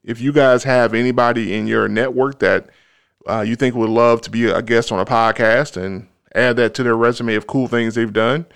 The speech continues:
as cool as being on Culture and Conversations can be, um, then yeah, have them reach out, culture and conversations at gmail dot com.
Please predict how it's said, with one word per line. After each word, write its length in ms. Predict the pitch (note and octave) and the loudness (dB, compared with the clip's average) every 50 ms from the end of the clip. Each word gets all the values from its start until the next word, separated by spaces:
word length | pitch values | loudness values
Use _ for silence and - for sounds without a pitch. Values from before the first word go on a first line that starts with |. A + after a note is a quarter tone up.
| _ _ _ _ _ _ - | _ _ _ _ _ _ -6
as 160 | - G#2 - | -6 -6 -4
cool 300 | - - E3+ D3 C3+ A#2 | -2 2 2 2 4 2
as 120 | B2 A#2+ | 0 0
being 260 | A2+ A#2+ A#2+ A#2 A2+ G#2+ | 0 -2 -2 0 0 -2
on 80 | G#2+ | -4
Culture 380 | - - - B2+ B2 - - - | -4 -2 -2 -2 0 0 -4 -4
and 200 | - G#2 A2+ G#2 | -4 -4 -6 -4
Conversations 1080 | - B2+ C3+ A#2 G2+ A2 G#2+ - - A#2 A2 A#2+ - - - G#2+ G#2+ A#2 - - - | -4 -4 -4 -4 -4 -4 -6 -2 0 0 0 0 0 -4 -4 -6 -6 -6 -8 -10 -10
can 280 | - - A#2+ G2+ F#2+ G#2+ | -8 -6 -6 -4 -4 -4
be, 420 | A2+ A#2 B2 D3+ D#3 E3 G3 - _ _ _ _ _ _ _ _ _ _ | -4 -2 -2 -2 -4 -6 -8 -10 _ _ _ _ _ _ _ _ _ _
um, 240 | - G#2+ G#2 G#2+ A2+ | -6 -4 -4 -2 -2
then 140 | B2 B2 B2+ | -2 -2 0
yeah, 160 | D#3 F#3+ F3+ | 2 2 2
have 200 | D3 D3 D3+ D#3+ | 2 2 2 0
them 140 | E3 D3+ C#3+ | 0 0 -2
reach 200 | C#3+ D3+ D3+ - | -2 -2 0 0
out, 200 | D#3+ D3 D#3 - | -2 -2 -2 -2
culture 340 | - C3+ B2 C3 - D3 C3 | 0 0 0 2 0 -2 -2
and 200 | - F2+ A2+ G#2+ | -2 -4 -6 -6
conversations 1120 | - B2+ A#2 A#2 G#2 G#2 G#2+ - - B2 A#2+ - - - - C3 C#3 D3+ D#3 - - - - _ _ _ _ _ | -4 -2 -2 -2 -2 -4 -6 -4 0 0 2 2 0 -2 -4 -6 -6 -6 -8 -10 -12 -14 -16 _ _ _ _ _
at 160 | - G#2+ G2+ | -8 -8 -6
gmail 400 | A2 A#2 B2 A#2 A#2 A2 G#2+ G#2+ | -6 -6 -6 -6 -6 -6 -6 -6
dot 180 | G#2+ G2 - - | -8 -8 -8 -6
com. 300 | G#2 G2+ A2+ B2+ D#3+ | -6 -4 -4 -4 -6